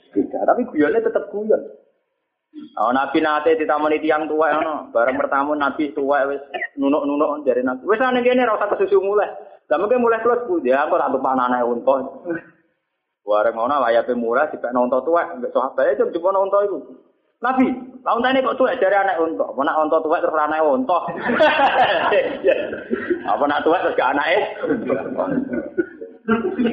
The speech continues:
"Apa nak unta tuwek terus anake jaran, ayo ora." Mergo pikirane wong iku, nak anake unta ku di-, jare Nabi, "Lah ya apa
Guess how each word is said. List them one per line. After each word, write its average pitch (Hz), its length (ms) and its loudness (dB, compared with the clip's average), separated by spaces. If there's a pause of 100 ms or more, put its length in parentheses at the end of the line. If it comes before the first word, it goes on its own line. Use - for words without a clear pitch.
(600)
"Apa - 240 0
nak 139 240 0
unta 143 160 2
tuwek 160 320 2
terus 170 160 2
anake 147 320 0
jaran, 151 320 2
ayo 143 160 2
ora." 135 300 2 (1600)
Mergo 143 280 2 (120)
pikirane 175 480 2
wong 160 240 2
iku, 214 160 2
nak 165 160 -2
anake 156 160 0
unta 170 240 2
ku 202 80 2
di-, 196 320 2 (800)
jare 120 160 2
Nabi, 127 320 0
"Lah 123 80 2
ya 151 160 4
apa 156 100 2